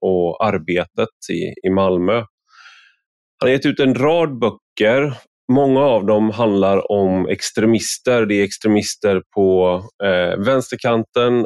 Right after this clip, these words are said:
och på högerkanten. Han har skrivit boken Extremister, en berättelse om politiska våldsverkare i Sverige. Den kom tjugohundrasju. Eh, han har skrivit en bok om Jackie Arklöv,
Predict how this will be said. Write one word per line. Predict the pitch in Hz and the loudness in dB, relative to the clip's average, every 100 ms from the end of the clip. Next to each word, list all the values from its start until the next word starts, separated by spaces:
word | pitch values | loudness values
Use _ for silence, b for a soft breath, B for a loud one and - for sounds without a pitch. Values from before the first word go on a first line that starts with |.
| - | -2
och | 110 104 _ - - - | -2 -2 _ -16 -16 -2
på | 123 | 2
högerkanten. | 127 117 95 - 98 95 - 104 107 107 - | 2 2 -2 -2 0 -2 0 0 2 0 -2
Han | - 107 101 | -4 -2 0
har | 98 | 0
skrivit | 98 113 95 - | -2 -2 -2 -2
boken | 101 92 - 95 92 - | -2 -4 -2 -2 0 -2
Extremister, | 98 - 123 131 - - 139 131 131 - b b b b b b _ _ _ - | -12 -4 0 0 -2 -4 0 0 -2 -10 b b b b b b _ _ _ 0
en | 113 | 2
berättelse | 113 113 110 - 113 | 2 -2 -6 -2 0
om | 104 | 0
politiska | 113 110 - - 113 | 0 0 -2 -4 -2
våldsverkare | 104 107 90 107 101 101 | 0 0 0 0 0 0
i | 95 | -2
Sverige. | - 127 113 113 | 0 0 2 2
Den | 110 | 0
kom | 101 98 | -2 -4
tjugohundrasju. | - 110 98 92 - 135 135 131 | 0 0 2 0 -2 0 0 0
Eh, | 135 117 - | -4 -10 -8
han | - 95 90 | -2 0 0
har | 92 | -2
skrivit | - 101 98 | -2 -4 -2
en | 95 | 0
bok | 98 87 | 0 0
om | 95 | -2
Jackie | 104 - 90 | -2 -2 -6
Arklöv, | 139 127 113 - 120 117 120 | -2 0 -2 -2 0 2 0